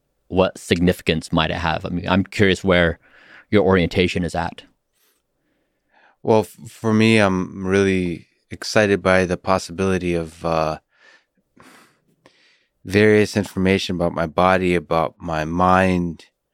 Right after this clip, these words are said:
Speaker 2: being converted into data such that data can be used to create products that make my life better. So that, that to me is really exciting possibility.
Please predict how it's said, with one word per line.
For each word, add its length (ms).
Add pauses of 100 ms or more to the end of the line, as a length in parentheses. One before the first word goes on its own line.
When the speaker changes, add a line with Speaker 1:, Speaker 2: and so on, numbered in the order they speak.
(680)
Speaker 2:
being 340
converted 460
into 200
data 400
such 280
that 200
data 240
can 180
be 100
used 400
to 80
create 440
products 720 (400)
that 140
make 180
my 120
life 280
better. 300
So 220
that, 240
that 160
to 80
me 100
is 140
really 160
exciting 380
possibility. 720